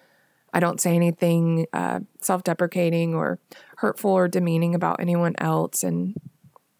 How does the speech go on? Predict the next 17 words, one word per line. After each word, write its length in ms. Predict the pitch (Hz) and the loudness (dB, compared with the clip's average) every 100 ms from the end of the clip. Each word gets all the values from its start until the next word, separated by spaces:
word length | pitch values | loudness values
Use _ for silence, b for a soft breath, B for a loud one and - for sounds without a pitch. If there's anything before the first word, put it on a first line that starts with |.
| _ _ _ _ - - | _ _ _ _ -6 -2
it's 200 | 196 - | 0 0
truly 320 | 196 190 180 | 2 2 2
been 600 | 170 175 165 170 170 - | 2 0 0 -2 -4 -6
a 100 | - | -6
really 640 | - 90 - - - 196 - _ _ _ _ _ _ | -4 -2 0 -2 -2 -6 -10 _ _ _ _ _ _
enjoyable 520 | 196 190 180 170 190 | -2 0 0 0 0
experience. 960 | - - - - - - - - - - b b b b b b - | -4 -6 -10 -10 -8 -8 -8 -6 -4 -4 b b b b b b -2
And 540 | 180 170 175 185 185 - | 0 2 0 -2 -4 -6
I 80 | 175 | -4
recommend 800 | 185 - 226 254 254 254 262 - - | -4 -2 2 2 2 0 -2 -6 -6
for 140 | 302 | -2
you 580 | 311 269 233 226 226 220 | 2 2 4 4 4 2
to 100 | 220 | 0
think 240 | 214 196 180 | -2 -2 0
about 300 | 175 165 - | -2 -4 -4
that, 320 | 170 170 170 | -2 -2 -4
because 720 | 180 180 170 170 185 - | -6 -2 -2 -2 -2 -6